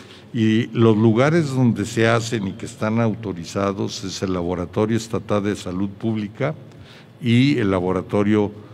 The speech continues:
de la uas. Son los únicos. Las pruebas, nosotros tenemos suficientes para realizarlas,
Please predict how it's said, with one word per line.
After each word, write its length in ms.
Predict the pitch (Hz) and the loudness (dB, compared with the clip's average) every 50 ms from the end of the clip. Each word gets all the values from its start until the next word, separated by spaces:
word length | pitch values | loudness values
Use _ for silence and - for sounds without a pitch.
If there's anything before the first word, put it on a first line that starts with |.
| - - - - | -20 -18 -12 -10
de 160 | 101 - - | -8 -6 -6
la 160 | 85 85 85 | -6 -8 -8
uas. 500 | 82 78 78 78 - - - - - - - - - - - - - - - | -8 -8 -10 -10 -10 -10 -12 -14 -14 -16 -20 -20 -20 -20 -20 -20 -20 -20 -10
Son 280 | - - 113 110 110 | -2 2 4 4 6
los 220 | 107 101 95 - - | 4 2 0 -2 -4
únicos. 560 | 90 87 82 80 - - - - - - - - - - - - - - - - - - | -6 -4 -2 -2 -2 -2 -4 -8 -14 -16 -18 -20 -20 -20 -20 -20 -20 -20 -20 -18 -8 -2
Las 240 | 104 107 107 104 - | 0 0 0 0 0
pruebas, 760 | - 151 151 156 160 160 165 165 156 135 - - - - - - | 2 4 6 6 6 6 6 4 4 2 -2 -6 -10 -12 -10 -6
nosotros 640 | - 107 101 95 - 123 127 117 120 135 113 107 - | -4 -2 -2 -2 0 -2 -2 -2 -2 -4 -6 -6 -6
tenemos 480 | - 101 92 95 107 120 127 127 117 | -6 -4 -2 0 0 2 2 0 0
suficientes 720 | 117 120 110 - 92 98 - 101 104 107 107 107 120 110 - | -2 -4 -6 -6 -6 -8 -4 -4 -4 -4 -4 -6 -8 -10 -10
para 300 | - - 104 92 90 90 | -8 -6 -4 -4 -4 -4
realizarlas, 840 | 82 85 87 85 82 82 82 82 - 104 101 92 98 104 104 - | -4 -6 -6 -6 -6 -8 -10 -8 -6 -4 -4 -4 -6 -8 -10 -12